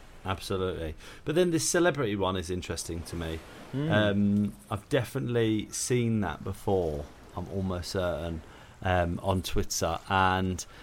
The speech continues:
Speaker 1: it just smacks of very odd. I just think, I just think, why? It's just completely
Speaker 2: Yeah.
Speaker 1: unnecessary. I don't feel like,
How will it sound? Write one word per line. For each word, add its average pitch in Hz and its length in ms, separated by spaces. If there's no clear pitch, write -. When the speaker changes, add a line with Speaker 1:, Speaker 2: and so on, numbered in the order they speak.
Speaker 1:
it 127 120
just 160 260
smacks - 500
of 104 120
very 95 400
odd. 82 360
I 98 120
just 104 180
think, 101 380
I 113 60
just 113 160
think, 107 160
why? 104 380
It's - 80
just - 240
completely 107 340
Speaker 2:
Yeah. 104 80
Speaker 1:
unnecessary. 98 640
I 120 80
don't 123 240
feel 123 200
like, 117 240